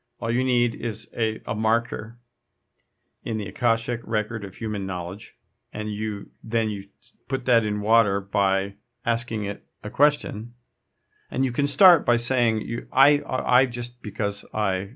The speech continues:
don't want to assume, I will ask Chat G P T, 'Do you know this book?'" If it's a recent book, you have to use a version of Chat G P T that's connected to the internet. If it's been written later than twenty twenty-one,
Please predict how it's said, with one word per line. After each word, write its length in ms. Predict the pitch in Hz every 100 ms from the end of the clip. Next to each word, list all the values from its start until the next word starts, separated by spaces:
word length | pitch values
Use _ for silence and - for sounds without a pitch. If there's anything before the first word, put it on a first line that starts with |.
| 117
don't 240 | 107 -
want 160 | 104 95
to 100 | 95
assume, 520 | 98 - 95 107 113 _ _ -
I 100 | 120
will 140 | 113
ask 280 | 104 104 -
Chat 220 | 113 107
G 120 | 117
P 160 | 117 117
T, 360 | 113 101 104 123
'Do 120 | 113
you 200 | 110 110
know 240 | 104 92
this 160 | 98 110
book?'" 400 | - 147 - - _ _ _ _ _ _ _ _ _ _
If 260 | 160 151 160
it's 140 | 131
a 60 | 120
recent 560 | 110 143 147 131 120
book, 420 | 107 92 101 - _ _ _ _ _ _
you 160 | - 120
have 160 | 117
to 100 | 117
use 300 | 101 107 104
a 60 | 104
version 340 | 98 107 104
of 120 | 104 98
Chat 200 | - 101
G 140 | 107
P 120 | 95
T 140 | 90 98
that's 180 | 92
connected 420 | - 95 - 107 110
to 100 | 107
the 140 | 110
internet. 420 | 98 90 85 - - _ _ _ _ _ _ _ -
If 160 | - 110
it's 180 | 92 -
been 300 | - 117 104
written 520 | 104 - 104 95 - _ _
later 380 | - 110 104 98
than 200 | 90 95 -
twenty 300 | - 110 95
twenty-one, 720 | - 104 90 90 85 90 104